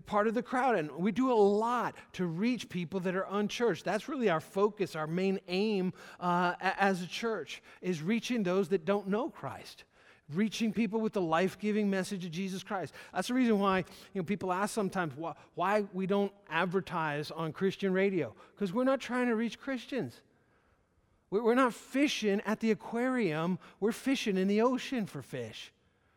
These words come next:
We're not trying to catch fish that have already been caught. Uh, that's why we don't, we don't do all those things. We're, we're not trying to draw people from one church to another. I mean, sometimes people shift from a church to another, and that happens. That's kind of part,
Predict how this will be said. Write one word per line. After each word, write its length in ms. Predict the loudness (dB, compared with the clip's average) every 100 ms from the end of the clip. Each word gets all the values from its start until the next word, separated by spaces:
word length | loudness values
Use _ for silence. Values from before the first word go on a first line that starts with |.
| _ -4
We're 80 | -2
not 120 | 0
trying 220 | 2 2
to 80 | 2
catch 300 | 2 0 0
fish 260 | -4 -4 -2
that 100 | -2
have 100 | 2
already 160 | 2
been 160 | 2 -2
caught. 420 | -2 -4 -4 -8 _ _ _ _ _ _ _ _ _ _ -2
Uh, 100 | 0
that's 200 | 0 0
why 140 | 0
we 140 | 2
don't, 220 | 2 -2 -6
we 140 | -8 -4
don't 220 | -4 -4
do 160 | -4 -4
all 120 | -4
those 220 | -8 -10
things. 240 | -10 -8 0
We're, 140 | 0
we're 120 | 2
not 180 | 2 0
trying 240 | -2 0
to 80 | 0
draw 260 | 0 -2 -2
people 320 | -4 -4 -6
from 240 | -4 -6
one 160 | -4 -6
church 300 | -6 -8 -8
to 100 | -10
another. 420 | -8 -8 -4 -6 -6 -20 -20 -20 -6
I 60 |
mean, 80 | -4
sometimes 420 | 0 0 2 0
people 280 | 0 -2 -2
shift 280 | -4 -4 -4
from 200 | -4 -6
a 40 |
church 380 | -6 -4 -4 -6
to 100 | -6
another, 300 | -4 -2 -2
and 120 | -2 -2
that 100 | -4
happens. 460 | -4 -4 -4 -6
That's 160 | -4 -6
kind 180 | -8 -8
of 100 | -8
part, 320 | -4 -2